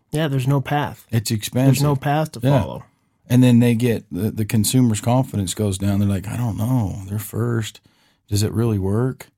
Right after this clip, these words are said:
Speaker 2: Right?
Speaker 1: Yeah.
Speaker 2: And so being the first at something's not always the best. Taking a simple service that, and, and making it better, finding a problem in it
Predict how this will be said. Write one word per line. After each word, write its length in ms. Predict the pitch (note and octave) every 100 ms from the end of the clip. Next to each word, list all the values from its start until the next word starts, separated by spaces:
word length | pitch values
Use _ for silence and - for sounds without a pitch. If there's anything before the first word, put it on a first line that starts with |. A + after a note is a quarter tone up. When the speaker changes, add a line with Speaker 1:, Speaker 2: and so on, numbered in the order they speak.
| _
Speaker 2:
Right? 100 | F#2+ G#2+ B2
Speaker 1:
Yeah. 100 | G#2+ - _ _ -
Speaker 2:
And 180 | A2+ G#2+
so 380 | C#3 B2+ A#2 G#2+ - _ _ _ -
being 220 | C#3 E3
the 60 | B2
first 380 | - C3+ C#3 -
at 60 |
something's 480 | - D3+ C#3+ D#3+ C3
not 180 | B2+ A2+
always 300 | A2 G#2+ G2+
the 60 | G2+
best. 520 | C3 B2 F#2 - - _ _ _ _
Taking 400 | - C#3+ C#3 D3+ B2
a 120 | G2+
simple 480 | - - B2+ C3 B2+
service 600 | - C3+ C3 C3+ B2+ - _ _ _ _
that, 300 | G#2+ A2 G2+ -
and, 140 | G#2+
and 180 | G#2+ G#2
making 300 | A#2 A#2 A#2+
it 120 | G#2+
better, 360 | F#2+ G#2 C3 B2+ - _ _ _ _
finding 320 | - A2+ B2 A2
a 40 |
problem 500 | G2+ A2+ A#2+ B2+ B2
in 140 | A#2+ C3
it 140 | B2